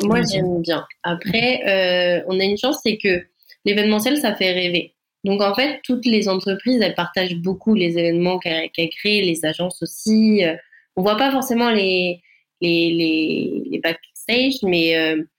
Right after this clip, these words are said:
Speaker 1: euh, mais ça fait
Speaker 2: Il y en a
Speaker 1: rêver.
Speaker 2: un petit
Speaker 1: Ça
Speaker 2: peu qui
Speaker 1: fait
Speaker 2: font, euh, je, je vais
Speaker 1: Ouais.
Speaker 2: citer, euh, quelqu'un qui est passé sur le podcast qui s'appelle, euh, Loïc, euh, qui dirige l'agence Unexpected.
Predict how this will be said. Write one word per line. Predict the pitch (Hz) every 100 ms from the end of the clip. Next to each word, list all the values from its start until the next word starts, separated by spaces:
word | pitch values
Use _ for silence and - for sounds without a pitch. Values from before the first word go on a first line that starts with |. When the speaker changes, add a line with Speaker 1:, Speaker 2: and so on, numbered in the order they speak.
| _ - - _ 165
Speaker 1:
euh, | 165 160 165 160 156 -
mais | 208 190 220 247
ça | - 220
fait | 214 240
Speaker 2:
Il |
y | 240
en |
a | 277
Speaker 1:
rêver. | 403
Speaker 2:
un | 466 440
petit | 294
Speaker 1:
Ça | 311
Speaker 2:
peu | 220 359
qui | - 285
Speaker 1:
fait | 262
Speaker 2:
font, | 254 262 254 240
euh, | 220 214 202 202
je, | 208 208 196 190
je | 190
vais | 196
Speaker 1:
Ouais. |
Speaker 2:
citer, | 196 202 208 226 220 214
euh, | 196 185 180 - - _
quelqu'un | 202 202 214
qui | 214
est |
passé | 202 190 -
sur | 202 208
le | 208
podcast | 208 208 - 247 254 -
qui | 196
s'appelle, | - 180 180 185 185
euh, | 175 170 175 - - -
Loïc, | 208 220 240 262 277 - 233 -
euh, | 185 175
qui | 180 - 190 185
dirige | 185 196 185 202 190
l'agence | 185 180 185 - -
Unexpected. | 226 226 226 - 220 214 - - 302 247 180